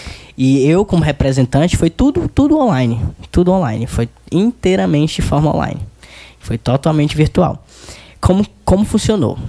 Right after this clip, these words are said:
né? A Alana, que é a minha coordenadora, ela mora lá no, no, lá em São Paulo, ela também é do Ceará. E aí ela resolveu fazer um concurso voltado pra transmasculinidades.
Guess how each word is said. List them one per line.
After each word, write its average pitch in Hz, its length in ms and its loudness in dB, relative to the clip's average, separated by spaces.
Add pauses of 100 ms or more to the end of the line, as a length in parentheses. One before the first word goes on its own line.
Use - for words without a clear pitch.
né? 123 240 2
A 131 160 2
Alana, 156 600 0 (600)
que - 120 2
é 127 80 4
a 120 400 -2
minha 123 320 0
coordenadora, 127 680 0
ela 123 160 -2
mora 120 260 0
lá 120 140 0
no, 147 180 2
no, 123 440 0 (100)
lá 123 120 2
em 143 60 2
São 131 180 0
Paulo, 147 320 0
ela 127 140 -2
também 127 340 -2
é 139 180 -4 (540)
do 123 100 2
Ceará. 117 520 0 (1000)
E 139 140 4
aí 147 400 2
ela 170 500 0
resolveu 185 800 2
fazer 180 520 0
um 185 100 2
concurso 208 840 0
voltado 165 460 0
pra 180 240 0
transmasculinidades. 170 1300 -2